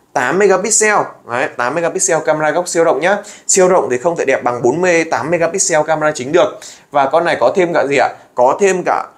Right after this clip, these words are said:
à, một camera đo chiều sâu, camera deep.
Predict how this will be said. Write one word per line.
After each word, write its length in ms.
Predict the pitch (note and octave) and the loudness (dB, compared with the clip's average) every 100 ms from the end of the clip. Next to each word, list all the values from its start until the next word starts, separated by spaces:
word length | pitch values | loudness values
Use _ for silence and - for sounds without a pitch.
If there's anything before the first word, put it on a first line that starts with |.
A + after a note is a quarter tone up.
| _ - | _ -4
à, 320 | A2 A2 A2 G#2+ - | 0 2 0 -2 -8
một 240 | B2+ C3 - | -4 -4 -2
camera 400 | F3+ F3+ F3+ F3 | -2 0 2 2
đo 160 | F3+ F3+ | 2 2
chiều 220 | E3+ C3+ | 2 0
sâu, 480 | - F#3 G3 F#3+ - | 2 2 2 0 -6
camera 340 | F3+ E3 F3 E3+ | -4 -2 0 0
deep. 140 | A#3 | -2